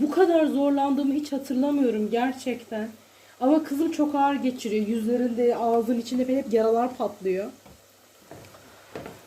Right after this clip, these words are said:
İyileşme süreci de çok zor oluyor. Hani antibiyotik kullanmasını istemiyorum. Daha, e, iki yaşında bir kere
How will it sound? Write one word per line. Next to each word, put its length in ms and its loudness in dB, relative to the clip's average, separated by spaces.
İyileşme 460 4
süreci 340 2
de 80 -2
çok 240 -4
zor 160 2
oluyor. 460 2
Hani 160 -2
antibiyotik 760 0
kullanmasını 600 0
istemiyorum. 640 2
Daha, 260 -2
e, 280 4
iki 260 -2
yaşında 420 0
bir 120 -2
kere 180 -2